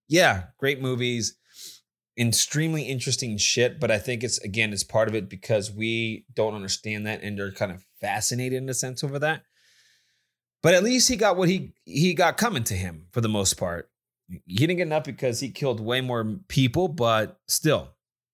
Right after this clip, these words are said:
this guy is different. And, and, uh, there was a couple things that I even just cut out of here because I didn't want to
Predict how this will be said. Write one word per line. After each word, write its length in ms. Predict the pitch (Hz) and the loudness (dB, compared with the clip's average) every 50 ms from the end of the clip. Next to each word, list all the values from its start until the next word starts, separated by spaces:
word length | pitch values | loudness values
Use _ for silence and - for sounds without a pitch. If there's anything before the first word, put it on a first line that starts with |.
| _ _ _ - - - _ _ | _ _ _ -20 -20 -20 _ _
this 380 | - 92 123 123 147 175 175 - | -6 -2 2 4 4 6 4 4
guy 300 | - 165 151 147 147 143 | 4 2 2 4 4 2
is 200 | 143 147 127 123 | 2 0 -2 0
different. 400 | 147 185 139 - - 82 - - _ _ _ | 0 0 0 -2 -6 -12 -16 -18 _ _ _
And, 520 | 98 104 107 107 107 107 107 104 98 95 - - _ _ - - - - - - _ _ _ _ _ _ _ _ _ _ _ _ _ _ _ _ _ | -4 -2 0 0 0 0 -2 -2 -6 -8 -12 -16 _ _ -12 -10 -10 -10 -12 -16 _ _ _ _ _ _ _ _ _ _ _ _ _ _ _ _ _
and, 400 | - 120 123 120 120 117 117 110 | 2 4 4 4 4 2 2 2
uh, 580 | 120 117 117 113 110 107 104 104 101 98 95 92 - _ _ _ _ _ _ _ _ _ _ _ _ _ _ _ _ _ _ _ _ _ _ _ _ _ _ _ _ _ _ - | 2 4 4 4 4 4 2 2 0 -2 -6 -10 -14 _ _ _ _ _ _ _ _ _ _ _ _ _ _ _ _ _ _ _ _ _ _ _ _ _ _ _ _ _ _ 4
there 120 | 135 175 | 6 6
was 100 | 202 196 | 6 6
a 60 | 202 | 4
couple 240 | 190 233 240 247 247 | 2 2 0 0 0
things 240 | 196 226 214 190 143 | 0 0 -2 0 0
that 160 | 156 147 135 | 0 2 2
I 160 | 107 123 151 | 2 2 2
even 380 | 175 180 170 143 151 135 120 110 | 2 2 0 -2 -2 -4 -4 -2
just 320 | - 143 131 120 - - _ _ _ _ _ - | 0 2 2 2 0 -2 _ _ _ _ _ -4
cut 200 | - 139 135 98 | 0 0 0 2
out 600 | 76 101 113 123 117 - - - - - - - _ _ _ _ | 2 2 2 0 0 -2 -4 -6 -6 -6 -6 -8 _ _ _ _
of 120 | - 104 90 | -4 -2 -2
here 440 | 85 - 107 98 87 80 85 - - _ | 0 0 0 0 0 -2 -6 -12 -16 _
because 640 | 98 92 95 - - 110 110 110 107 104 98 - - - _ _ _ _ _ _ _ _ _ _ _ _ _ _ _ _ _ _ _ _ _ _ _ _ _ _ _ _ _ _ | -12 -10 -10 -2 2 4 4 4 4 2 0 -4 -6 -8 _ _ _ _ _ _ _ _ _ _ _ _ _ _ _ _ _ _ _ _ _ _ _ _ _ _ _ _ _ _
I 260 | 107 120 135 139 139 | 4 4 6 6 4
didn't 380 | 139 139 135 135 131 113 95 - _ _ _ _ _ _ 95 95 - | 4 2 2 0 0 -2 -6 -10 _ _ _ _ _ _ -14 -12 -4
want 460 | 117 113 117 117 120 117 107 92 - | 0 2 2 4 2 2 0 -2 -2
to 680 | - - - 113 107 107 104 101 101 98 98 95 90 - | -4 -2 0 2 0 0 0 -2 -2 -4 -6 -8 -8 -10